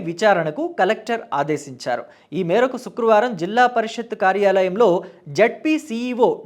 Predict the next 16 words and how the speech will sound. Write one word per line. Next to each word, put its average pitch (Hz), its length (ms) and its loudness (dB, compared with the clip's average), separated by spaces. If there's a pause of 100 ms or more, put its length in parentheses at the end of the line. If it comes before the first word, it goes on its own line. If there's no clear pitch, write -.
డి 190 100 -6 (100)
వెంకటేశ్వరరావు, 175 760 0 (360)
డీపీఓ 277 680 0 (180)
కె 226 160 2
వెంకటేశ్వరరావు 170 800 -2
ఆధ్వర్యంలో 151 800 -2 (180)
సతీష్ 247 440 -2
బాబును 165 360 -2
విచారించారు. 131 760 -6 (440)
సతీష్ 190 440 -8
బాబు 202 300 4
మోసాలపై 190 680 0
ఫిర్యాదు 185 440 0
చేసిన 180 420 -4 (120)
ఆరుగురితో 208 580 2
పాటు 190 520 2